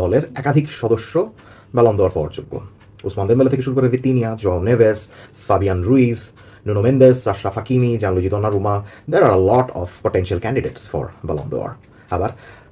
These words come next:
গত সিজনের চ্যাম্পিয়ন্স লিগের ফাইনালিস্ট ইন্টার মিলানেরও অনেক খেলোয়াড়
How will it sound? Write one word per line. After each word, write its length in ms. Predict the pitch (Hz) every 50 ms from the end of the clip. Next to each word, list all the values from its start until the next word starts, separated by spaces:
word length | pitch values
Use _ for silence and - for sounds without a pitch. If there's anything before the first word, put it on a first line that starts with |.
| - - 135
গত 80 | 151 170 180 208
সিজনের 260 | 202 190 196 185 -
চ্যাম্পিয়ন্স 280 | 160 131 131 131 131 127
লিগের 160 | 131 131 127 -
ফাইনালিস্ট 340 | 151 175 165 113 95 - - 120
ইন্টার 180 | 113 107 113 107
মিলানেরও 300 | 110 117 135 160 180 175 - - 131
অনেক 140 | 139 120 - - - - -
খেলোয়াড় 300 | - 92 92 90 87